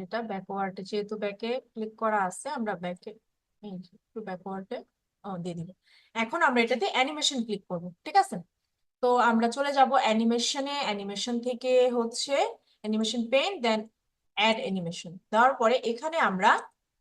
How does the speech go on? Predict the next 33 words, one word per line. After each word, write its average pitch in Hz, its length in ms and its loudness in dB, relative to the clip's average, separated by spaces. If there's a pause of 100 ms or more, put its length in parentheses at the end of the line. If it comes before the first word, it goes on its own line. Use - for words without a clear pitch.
(1120)
ক্লিক 247 240 -4
করে 262 120 6
নিচে 254 220 2
আসবো, 240 340 0 (260)
লাইনসে 233 520 4
ক্লিক 208 220 -6
করে 170 120 -4
দিব। 170 140 -20 (2250)
ঠিক 254 120 -8
আছে, 330 180 -2
লাইনসে 233 360 0
ক্লিক 285 240 -14
করে 269 140 6
দেওয়ার 220 240 4
পর 208 140 -2
এখানে 254 180 -4 (200)
একটি 220 160 -4
অপশন 233 320 0 (100)
আসবে, 214 280 -4 (240)
ইফেক্ট 277 340 -4
অপশন। 170 240 -8 (200)
এখানে 269 260 -6 (1300)
আমরা 214 300 -2
হচ্ছে 269 200 0 (140)
রাইটে 202 300 2
ক্লিক 180 220 -12
করে 147 160 -6
দিব। 139 120 -16 (400)
রাইটে 233 280 2
ক্লিক 392 240 -2
করে 349 180 4
দেওয়ার 208 200 8 (100)
পরে, 175 220 0